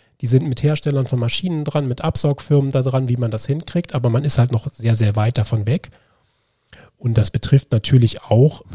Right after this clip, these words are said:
ganz offen gesprochen, die anderen Gewerke, die auf so einer Baustelle in der Generalsanierung dran sind. Meine Mitarbeiter kamen zu mir, sagten zu mir, "Hör mal, Max, warum soll ich denn jetzt so vorsichtig ausbauen, emissionsarm, wenn der Elektriker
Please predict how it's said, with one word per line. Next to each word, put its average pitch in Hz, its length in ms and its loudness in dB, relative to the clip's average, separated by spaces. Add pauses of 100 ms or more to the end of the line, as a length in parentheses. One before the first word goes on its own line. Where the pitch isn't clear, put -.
(140)
ganz 123 200 -2
offen 135 200 -2
gesprochen, 113 280 -2
die 113 80 -2
anderen 160 260 0
Gewerke, 107 420 0
die 120 120 -4
auf 117 100 0
so - 100 4
einer 110 140 2
Baustelle 117 460 2
in 110 80 -6
der 104 120 -6
Generalsanierung 110 840 0
dran 113 260 0
sind. 151 260 -2 (800)
Meine 104 220 -2
Mitarbeiter 120 500 2
kamen 127 220 2
zu 143 160 0
mir, 135 160 2
sagten 120 300 -4
zu - 120 -6
mir, 113 120 -4
"Hör 110 80 -4
mal, 107 160 -4
Max, 110 340 -6 (200)
warum 101 200 -8
soll 110 180 -4
ich - 160 -16
denn 123 200 -2
jetzt 113 160 -6
so 104 100 -2
vorsichtig 123 600 -2
ausbauen, 131 580 0
emissionsarm, 123 800 0
wenn 120 100 0
der 123 140 -4
Elektriker 123 720 0